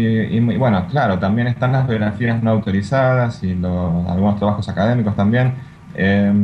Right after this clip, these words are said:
fue mu-, fue muy interesante descubrir la historia de las familias, eh, la, la, las grandes dificultades, peleas, eh, ta-, bueno, también el esfuerzo y la, la fuerza que tuvieron que poner para sacar em-, emprendimientos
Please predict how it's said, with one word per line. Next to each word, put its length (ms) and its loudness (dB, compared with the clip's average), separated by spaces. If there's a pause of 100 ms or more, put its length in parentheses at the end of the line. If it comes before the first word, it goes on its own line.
(440)
fue 140 0
mu-, 160 -2
fue 100 -2
muy 140 4
interesante 480 0
descubrir 440 -2
la 120 -2
historia 400 -2
de 80 0
las 180 -2
familias, 800 0 (100)
eh, 480 0 (540)
la, 120 -2
la, 220 -2 (100)
las 260 -2
grandes 340 2
dificultades, 760 0 (100)
peleas, 760 0 (580)
eh, 500 0 (320)
ta-, 80 -4 (100)
bueno, 200 2
también 680 0
el 80 -2
esfuerzo 580 -2
y 100 2
la, 680 0
la 140 0
fuerza 320 -2
que 80 2
tuvieron 280 0
que 120 0
poner 320 0
para 260 -2 (200)
sacar 380 -2
em-, 200 2 (120)
emprendimientos 640 0